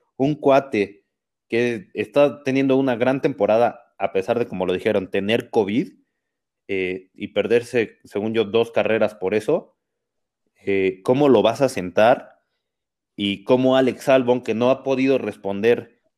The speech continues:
con Red Bull, que, a ver, no dudo que tenga cualidades, pero no ha respondido con Red Bull a la mejor manera, ¿cómo vas a dejar, eh, fuera a alguien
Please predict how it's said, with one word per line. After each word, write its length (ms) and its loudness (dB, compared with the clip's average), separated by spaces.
con 500 2
Red 240 -2
Bull, 260 -4
que, 120 -6
a 40 -6
ver, 160 -6
no 120 -4
dudo 240 0
que 80 -14
tenga 240 -4
cualidades, 400 0
pero 180 -6
no 140 -2
ha 40 4
respondido 520 -4
con 140 -6
Red 140 -4
Bull 160 -4
a 60 2
la 120 -4
mejor 260 -8
manera, 440 -4
¿cómo 240 2
vas 180 2
a 60 2
dejar, 600 0
eh, 380 -2
fuera 360 2
a 20 4
alguien 440 -4